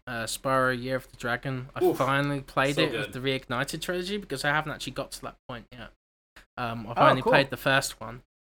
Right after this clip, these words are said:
Speaker 1: so I played, uh, Year of the Dragon, and yeah, they got it spot on. The music's amazing.
Speaker 3: Oh,
Speaker 1: Just
Speaker 3: yeah.
Speaker 1: the, the,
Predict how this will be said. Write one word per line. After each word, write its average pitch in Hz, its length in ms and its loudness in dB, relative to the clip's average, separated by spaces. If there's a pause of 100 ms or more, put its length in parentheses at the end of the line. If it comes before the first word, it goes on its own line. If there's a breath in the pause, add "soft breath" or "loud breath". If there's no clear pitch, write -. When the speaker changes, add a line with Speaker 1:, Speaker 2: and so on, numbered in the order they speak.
(100)
Speaker 1:
so 113 380 -2
I 120 60 -12
played, 131 300 -2 (260)
uh, 117 220 -10
Year 131 200 -6
of 120 60 -6
the 123 60 -8
Dragon, 123 540 0
and 120 340 -6
yeah, 139 140 -4
they 127 140 -4
got 135 200 0
it 117 100 -2
spot - 320 -2
on. 123 280 -8
The 107 80 -8
music's 127 480 -6
amazing. 127 720 -4 (460 soft breath)
Speaker 3:
Oh, 170 160 8
Speaker 1:
Just 151 80 4
Speaker 3:
yeah. 143 220 4
Speaker 1:
the, 117 480 -2
the, 113 420 0